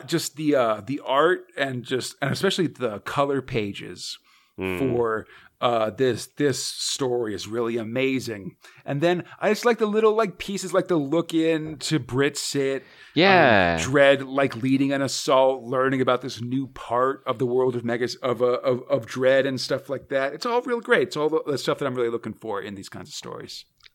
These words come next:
Speaker 2: It's beautiful. What a great month-ish.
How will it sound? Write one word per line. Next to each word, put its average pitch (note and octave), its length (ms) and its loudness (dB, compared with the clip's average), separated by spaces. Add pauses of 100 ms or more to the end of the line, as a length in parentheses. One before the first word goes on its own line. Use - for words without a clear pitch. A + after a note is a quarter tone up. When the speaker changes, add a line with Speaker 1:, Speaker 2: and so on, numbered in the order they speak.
(100)
Speaker 2:
It's - 120 -10
beautiful. G2 680 -2 (240)
What E3+ 120 2
a E3 40 4
great D#3 440 2
month-ish. B2+ 800 0